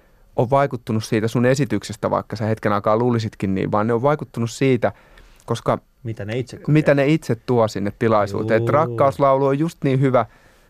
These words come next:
Speaker 1: kuin mitä ne, tota,
Speaker 2: Tiedätkö,
Speaker 1: ku-,
Speaker 2: just
Speaker 1: ku-,
Speaker 2: tällaisia,
Speaker 1: et, et, et
Speaker 2: just
Speaker 1: siis se,
Speaker 2: tällaisia
Speaker 1: että
Speaker 2: Matti Johannes Koivuja mä vihaan kaikista eniten,
Speaker 1: Joo,
Speaker 2: jotka
Speaker 1: mut
Speaker 2: niinku
Speaker 1: mieti
Speaker 2: ymmärtää, jotka ymmärtää tasatarkalleen sen jutun. Sit, sit ne niinku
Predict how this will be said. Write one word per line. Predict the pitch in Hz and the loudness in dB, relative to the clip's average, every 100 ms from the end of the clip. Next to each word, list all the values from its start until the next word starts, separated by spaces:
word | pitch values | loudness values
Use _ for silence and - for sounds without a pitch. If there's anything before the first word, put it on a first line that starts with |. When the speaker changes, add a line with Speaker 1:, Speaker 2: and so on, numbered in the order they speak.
| _ _ _ _ _ _ | _ _ _ _ _ _
Speaker 1:
kuin | 120 | 2
mitä | 117 117 113 | 2 2 2
ne, | 110 107 | 0 -2
tota, | 101 - 104 104 - _ - _ | -4 0 0 -2 -8 _ -20 _
Speaker 2:
Tiedätkö, | - 208 160 | -6 0 4
Speaker 1:
ku-, | 165 | 4
Speaker 2:
just | |
Speaker 1:
ku-, | 175 | 4
Speaker 2:
tällaisia, | 185 180 170 | 4 4 2
Speaker 1:
et, | 180 170 | 0 2
et, | 190 | 0
et | 185 | 2
Speaker 2:
just | 180 | 4
Speaker 1:
siis | 262 185 | 4 4
se, | |
Speaker 2:
tällaisia | 214 202 | 4 4
Speaker 1:
että | 190 185 | 4 4
Speaker 2:
Matti | 220 214 170 | 2 2 4
Johannes | 156 143 131 | 4 2 -2
Koivuja | - 170 120 120 | 2 2 2 0
mä | 123 | 0
vihaan | 131 170 117 104 | 2 2 2 0
kaikista | 107 113 - | 0 0 0
eniten, | 139 117 123 | -2 0 2
Speaker 1:
Joo, | - | 2
Speaker 2:
jotka | 339 | 2
Speaker 1:
mut | |
Speaker 2:
niinku | 160 285 | 0 4
Speaker 1:
mieti | 254 | 4
Speaker 2:
ymmärtää, | 302 269 240 240 | 4 2 2 0
jotka | 220 247 247 254 | 2 2 4 4
ymmärtää | 311 277 208 185 208 | 4 4 2 4 2
tasatarkalleen | - 254 202 170 202 175 131 123 131 | 4 2 2 4 4 4 0 0 0
sen | - 143 | 0 4
jutun. | 160 156 113 | 4 4 0
Sit, | 117 147 135 - - - - | -2 -6 -14 -20 -20 -20 -8
sit | 208 | -2
ne | 202 | 2
niinku | 196 175 185 | 2 4 2